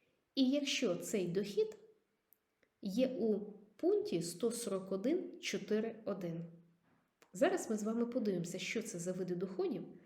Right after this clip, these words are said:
але якщо співпадають ці дві зірки, то податок утримати потрібно, прозвітувати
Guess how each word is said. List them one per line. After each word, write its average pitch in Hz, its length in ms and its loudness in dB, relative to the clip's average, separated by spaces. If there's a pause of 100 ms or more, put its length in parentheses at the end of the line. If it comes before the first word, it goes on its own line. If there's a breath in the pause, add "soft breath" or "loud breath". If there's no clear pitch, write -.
(220 loud breath)
але 202 180 4
якщо 226 480 2 (300)
співпадають 208 840 0
ці 190 160 -2
дві 170 200 -2
зірки, 269 460 -2 (560 loud breath)
то 233 160 6
податок 214 840 0
утримати 202 580 0
потрібно, 285 560 0 (800 loud breath)
прозвітувати 240 1080 4